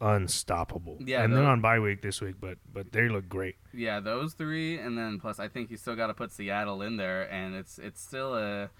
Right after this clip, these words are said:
Speaker 2: it's a really nice competition to see who's gonna, eh, come out, or at least even just make it to the N F C Championship game.
Speaker 1: Yeah, the, and what sucks though is that the A F C is,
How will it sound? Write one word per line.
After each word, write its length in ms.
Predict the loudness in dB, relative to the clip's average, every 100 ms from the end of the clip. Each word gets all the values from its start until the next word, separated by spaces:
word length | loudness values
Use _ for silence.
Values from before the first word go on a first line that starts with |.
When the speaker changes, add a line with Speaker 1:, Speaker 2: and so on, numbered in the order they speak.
| -20 -20 -16 -12
Speaker 2:
it's 160 | -4
a 80 | -2
really 220 | 2 2
nice 220 | 4 2 0
competition 640 | -2 -2 -4 -6 -6 -6
to 80 | -6
see 200 | -6 -6
who's 260 | -4 -6 -4
gonna, 400 | -4 -2 -4 -6 -10
eh, 100 | -10 -4
come 240 | -2 0
out, 160 | 0 0
or 180 | 0
at 140 | 0 0
least 200 | 0 0
even 240 | -2 -2
just 160 | -4 -2
make 160 | -2
it 60 | -2
to 80 | -2
the 100 | -2
N 80 | -2
F 100 | -2
C 100 | -6
Championship 580 | -4 -4 -4 -6 -8 -8
game. 280 | -6 -6 -10 -14 _ _ -18 -16 -18 -20 -20 -4 8
Speaker 1:
Yeah, 260 | 10 10
the, 220 | 8 8 8
and 200 | 2 2 -4
what 220 | 0 2 2
sucks 360 | 2 0 4
though 180 | 8 8
is 120 | 8
that 160 | 6 4
the 180 | 2 4
A 180 | 6 6
F 140 | 4
C 280 | 0 0 2
is, 460 | 2 2 0 -4